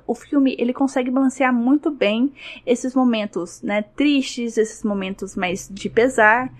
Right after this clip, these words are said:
com a comédia e adrenalina de aventura, né? Porque os meninos ali estão vivendo a sua quest, né, de R P G, a sua aventura fantástica.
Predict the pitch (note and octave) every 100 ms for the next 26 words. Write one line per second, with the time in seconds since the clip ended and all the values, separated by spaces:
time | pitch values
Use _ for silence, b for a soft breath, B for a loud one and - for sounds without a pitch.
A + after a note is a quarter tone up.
0 | B B _ - C#4+ D4+ - C#4 - D4
1 | B3 A#3+ A#3+ B3 A#3+ B3 B3+ C4 B3 B3
2 | A3 A#3 A#3+ A#3+ A#3+ G#3+ G#3 A3+ A#3 A3+
3 | B3+ C4 A3+ F3+ F3 G3 - B3 B3 B3
4 | B3+ - D#4+ C4 A#3+ B3+ B3 A3 A#3+ -
5 | G#3+ A3 A#3+ A3+ F#3+ G#3 A3 - G#3+ -
6 | A3 - - F#3 G3+ - - F#3+ F3+ F#3
7 | G3 F#3+ F#3 - A3+ G#3+ - F#3 G3+ G#3
8 | F#3+ G#3 G3+ G#3+ G3 G#3 A#3 C4 - -
9 | - -